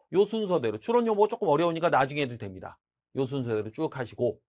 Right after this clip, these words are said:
그리고 실전 모의고사 이십 문제 전체로 돼 있는 모의고사 시즌 원 벌써 칠월에 나왔고, 팔월에 시즌 투 조만간에 나옵니다. 구월 모평 대비니까 요거 하시되, 다른 거 할 거 많다 그러면 시즌 원 만이라도,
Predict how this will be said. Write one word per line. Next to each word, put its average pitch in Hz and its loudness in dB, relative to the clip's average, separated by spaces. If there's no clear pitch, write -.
그리고 226 4
실전 269 6
모의고사 190 2
이십 180 -2
문제 196 0
전체로 160 0
돼 151 -2
있는 143 -2
모의고사 131 0
시즌 202 -4
원 170 2
벌써 127 -2
칠월에 170 0
나왔고, 185 6
팔월에 226 4
시즌 208 -6
투 196 -14
조만간에 131 -2
나옵니다. 95 -6
구월 196 4
모평 160 0
대비니까 135 2
요거 175 4
하시되, 139 -2
다른 165 2
거 202 6
할 202 6
거 208 2
많다 156 2
그러면 151 0
시즌 240 -2
원 170 6
만이라도, 123 0